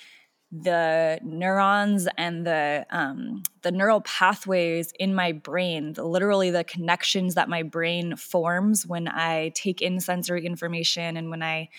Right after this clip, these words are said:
learn and communicate, those pathways are expanding and new connections are formed so that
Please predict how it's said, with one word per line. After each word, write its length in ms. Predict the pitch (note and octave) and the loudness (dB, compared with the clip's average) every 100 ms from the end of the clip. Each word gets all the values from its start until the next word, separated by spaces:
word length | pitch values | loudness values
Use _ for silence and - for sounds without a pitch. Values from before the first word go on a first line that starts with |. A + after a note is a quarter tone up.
| - - - | -20 -18 -4
learn 360 | F#3+ G3+ G3 | 2 4 4
and 140 | F#3 F3 | 2 -2
communicate, 800 | - G3 G3+ G3 - E3 D#3 _ - - - | -2 0 0 -2 -2 -2 -2 _ -20 -20 -4
those 320 | F#3 F#3 G#3+ - | 2 4 2 0
pathways 520 | - D#3+ B3 C4+ B3 | 2 2 4 2 4
are 120 | E3+ F3 | 2 2
expanding 1040 | D#3+ - - E3 E3 F#3 A#3+ C#4 D4 D4 - | 0 -4 -2 0 2 4 4 4 4 2 0
and 300 | F#3 F3+ F3+ | 0 2 0
new 180 | G3 | 0
connections 600 | G#3+ G#3 E3 E3 - F#3 | 0 0 0 -2 -4 -4
are 160 | E3+ E3+ | -2 -4
formed 600 | - D3 D3 F3+ A#3+ C4+ - - - | -4 -4 -2 2 2 0 -4 -20 -10
so 300 | - - G3 | -4 0 2
that 340 | F#3 E3+ E3 | 6 6 6